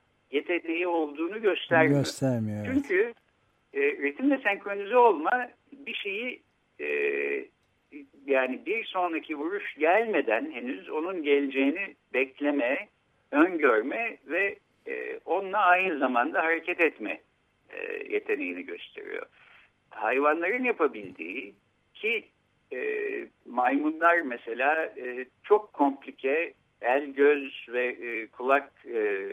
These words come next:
Speaker 1: koordinasyonu gereken, e, hareketleri uzun eğitimler sonucunda yapmayı becerebiliyorlar. Buna rağmen, e, ritimle senkronize olmayı aylar aylar boyu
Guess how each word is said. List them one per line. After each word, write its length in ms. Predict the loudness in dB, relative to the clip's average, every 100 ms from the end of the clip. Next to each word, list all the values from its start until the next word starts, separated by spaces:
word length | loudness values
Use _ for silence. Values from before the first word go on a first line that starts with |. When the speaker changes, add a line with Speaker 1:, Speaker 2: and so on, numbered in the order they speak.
| -10 -6
Speaker 1:
koordinasyonu 840 | -2 -2 -2 -4 -4 -8 -8 -2
gereken, 560 | 2 2 0 -4 -8 -10 _ _ _ _ _ _ _ _ -12
e, 260 | -10 -10
hareketleri 880 | -4 -2 -2 -2 -8 -8 -6 -4 -6 -8
uzun 480 | -6 -4 -4 -4
eğitimler 520 | -6 -8 -8 0 0 0
sonucunda 680 | -4 -10 -10 -6 0 0 0
yapmayı 460 | -2 -2 -6 -8 -6
becerebiliyorlar. 800 | -2 0 -2 -2 -2 0 -2 -4 _ _ _ _ -6
Buna 220 | 2 4
rağmen, 460 | 6 6 4 -4 -8 -4
e, 80 |
ritimle 640 | -2 -4 -6 -8 -6 -8 -6
senkronize 540 | -6 -8 -8 -4 0
olmayı 500 | 0 0 -4 -6 -4
aylar 440 | 0 0 2 4
aylar 440 | 4 4 4 2 4
boyu 340 | 2 2 -4